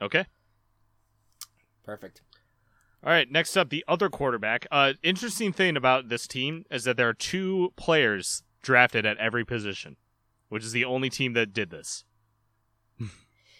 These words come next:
Speaker 2: Yeah, that, it's so, it, it kinda, I, yeah, that's, that's kinda wild, 'cause, like, I, I, I, we didn't purposely have it set up to have that happen, but yeah,
Speaker 1: No,
Speaker 2: like,
Speaker 1: this was a,
Speaker 2: that's
Speaker 1: this was a,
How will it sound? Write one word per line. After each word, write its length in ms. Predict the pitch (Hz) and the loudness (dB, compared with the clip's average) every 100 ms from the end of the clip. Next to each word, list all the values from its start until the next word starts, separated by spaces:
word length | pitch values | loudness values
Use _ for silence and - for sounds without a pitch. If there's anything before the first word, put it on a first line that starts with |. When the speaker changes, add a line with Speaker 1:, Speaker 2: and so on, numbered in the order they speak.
| _ 156 | _ -2
Speaker 2:
Yeah, 320 | 180 180 143 - - | 2 2 0 -8 -6
that, 260 | 151 147 | -4 -4
it's 160 | 156 - | -6 -4
so, 340 | 170 151 147 - | 0 0 -2 -4
it, 180 | 143 139 | -4 -2
it 140 | 147 | -6
kinda, 680 | - 165 170 165 160 151 135 - _ _ _ _ _ _ - | 0 2 2 2 2 2 0 -6 _ _ _ _ _ _ -10
I, 160 | 165 - | -10 -10
yeah, 400 | 139 208 143 131 | -8 -2 -2 0
that's, 240 | 175 - | -2 -4
that's 260 | - 170 - | -10 -10 -6
kinda 260 | 233 190 | -2 -2
wild, 480 | 139 127 139 113 110 | -2 0 0 0 -4
'cause, 160 | 110 123 | -8 -8
like, 200 | 131 123 | -8 -6
I, 220 | 127 110 | -6 -6
I, 360 | - 127 127 107 - _ | -6 -6 -6 -10 -14 _
I, 280 | 120 135 131 - | -6 -6 -6 -10
we 120 | 139 | -6
didn't 280 | 147 165 156 _ _ _ _ _ _ _ _ _ - | -2 -2 -2 _ _ _ _ _ _ _ _ _ -10
purposely 640 | - 143 147 143 - 120 | -2 -2 -2 -6 -4 -4
have 340 | 107 117 123 113 | -4 -2 -2 -2
it 200 | 107 - | -8 -8
set 220 | - 104 | -8 -6
up 200 | 107 - _ - _ - | -6 -10 _ -20 _ -14
to 100 | 110 | -10
have 260 | 101 107 104 | -4 -4 -4
that 220 | 98 98 | -8 -8
happen, 440 | 101 101 135 139 | -10 -8 -8 -6
but 260 | 117 107 - | -6 -6 -6
yeah, 240 | 131 147 | -2 0
Speaker 1:
No, 220 | 123 113 92 | 0 -2 -2
Speaker 2:
like, 80 | |
Speaker 1:
this 180 | 120 113 | -4 -4
was 140 | 131 120 | -2 -2
a, 20 | |
Speaker 2:
that's 180 | 110 98 | -2 -6
Speaker 1:
this 240 | 135 123 131 | -6 -6 -4
was 160 | 120 | -4
a, 260 | 117 113 | -2 -2